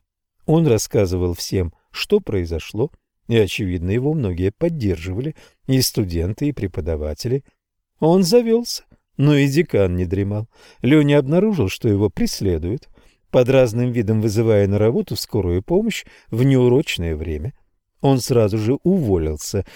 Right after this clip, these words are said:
чтобы на той же машине скорой помощи не быть госпитализированным в психиатрическую больницу. Но тут мне приспичило рожать,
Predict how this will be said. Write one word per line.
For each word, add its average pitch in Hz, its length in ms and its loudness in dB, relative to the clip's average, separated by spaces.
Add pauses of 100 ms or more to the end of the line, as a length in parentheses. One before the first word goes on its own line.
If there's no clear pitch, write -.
(120)
чтобы 113 340 0
на 117 140 2
той 104 200 0
же 95 120 0
машине 95 400 -4
скорой 98 380 -2
помощи 175 500 0 (260)
не 143 200 4
быть 143 280 0
госпитализированным 120 1200 0 (200)
в - 100 -20
психиатрическую 139 1200 -2
больницу. 156 600 -4 (640)
Но 139 220 4
тут 131 240 2
мне 117 200 0
приспичило 98 840 -4
рожать, 143 580 -2